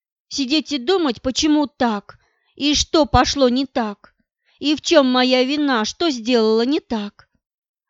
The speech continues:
Откуда эта ледяная стена молчания?» Николай раскрыл рот,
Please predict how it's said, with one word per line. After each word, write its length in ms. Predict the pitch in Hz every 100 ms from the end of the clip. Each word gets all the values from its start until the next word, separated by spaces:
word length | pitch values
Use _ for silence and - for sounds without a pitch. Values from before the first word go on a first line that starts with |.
| -
Откуда 460 | 262 - 370 262
эта 200 | 254 247
ледяная 560 | 254 254 247 269 240 240
стена 400 | 226 285 269 240
молчания?» 880 | 233 269 - 247 208 202 202 208 226 _ _ _ _ _ _ _ _
Николай 440 | 226 226 226 226 226
раскрыл 560 | 220 - 247 220 220
рот, 360 | 233 294 302